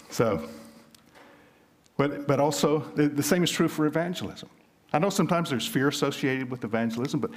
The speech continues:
you can get past those first few seconds, you're free.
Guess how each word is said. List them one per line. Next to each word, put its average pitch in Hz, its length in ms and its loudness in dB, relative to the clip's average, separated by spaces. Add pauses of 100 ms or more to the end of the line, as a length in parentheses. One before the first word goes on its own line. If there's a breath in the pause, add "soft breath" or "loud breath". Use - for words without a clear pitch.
(180 loud breath)
you 107 80 -2
can 98 140 -4
get 117 180 -2
past 135 240 0
those 143 160 -2
first 147 260 0
few 143 140 -2
seconds, 139 560 0 (380 loud breath)
you're 92 100 -4
free. 82 400 -4